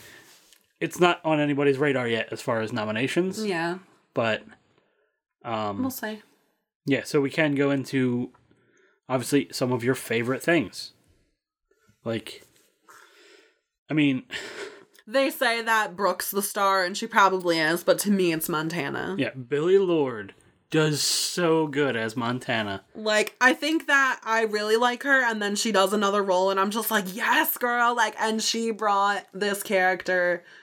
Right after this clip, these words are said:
Speaker 2: to eighties fucking life.
Speaker 1: Yeah, like, as of recording this, uh, it's very close. It's Star Wars, the la-, episode nine had just come out.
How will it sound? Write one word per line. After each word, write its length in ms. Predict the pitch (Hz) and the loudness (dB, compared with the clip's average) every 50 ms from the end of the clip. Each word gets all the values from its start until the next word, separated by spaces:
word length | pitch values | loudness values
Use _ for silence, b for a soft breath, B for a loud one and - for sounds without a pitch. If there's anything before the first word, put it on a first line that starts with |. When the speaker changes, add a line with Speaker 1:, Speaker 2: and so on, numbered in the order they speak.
| B B B B _ - - | B B B B _ -4 -2
Speaker 2:
to 180 | 220 208 214 - | -2 -2 0 2
eighties 440 | 202 190 180 180 180 185 180 175 - | 4 4 6 4 2 0 -2 -2 -2
fucking 340 | - 165 160 - 165 170 165 | -2 -4 -4 -4 -6 -6 -4
life. 280 | 160 135 127 - - - | -4 -4 -6 -6 -8 -8
Speaker 1:
Yeah, 140 | 104 104 101 | -6 -6 -4
like, 280 | 104 107 104 - b b b b b b b b b b b - | -4 -4 -6 -6 b b b b b b b b b b b -2
as 180 | - 151 143 160 | -2 0 0 0
of 100 | 139 135 | 0 -2
recording 380 | 151 143 - 196 180 170 160 | 0 2 2 4 4 4 2
this, 400 | 143 139 131 - - - - - | 0 -2 -4 -4 -6 -10 -10 -8
uh, 240 | - 135 123 123 120 - | -6 -4 -2 -2 -2 -2
it's 420 | 131 127 120 - - - - - - _ - | -4 -6 -6 -6 -8 -10 -10 -12 -14 _ -16
very 320 | 139 120 135 135 135 131 120 | -6 -2 0 2 2 2 0
close. 360 | - - 139 127 113 - - | 0 0 0 0 0 -2 -2
It's 340 | 143 127 123 - - - - _ - | -2 -2 -2 -4 -8 -8 -10 _ -16
Star 260 | - - - 147 143 | -6 0 4 4 4
Wars, 380 | 139 139 131 127 120 - - - - _ - | 4 4 0 -2 -4 -8 -12 -14 -16 _ -8
the 180 | 135 127 123 120 | -4 -4 -4 -4
la-, 300 | 113 120 123 120 120 123 - | -4 -4 -4 -2 -2 -2 -2
episode 340 | 127 123 - - 127 113 | -2 -2 -2 -4 -4 -2
nine 180 | 123 120 120 117 | -4 -4 -4 -4
had 120 | 113 107 | -4 -6
just 180 | - 120 - - | -6 -8 -8 -6
come 160 | - 120 120 | -6 -4 -2
out. 240 | 120 135 160 - | 0 0 -2 -2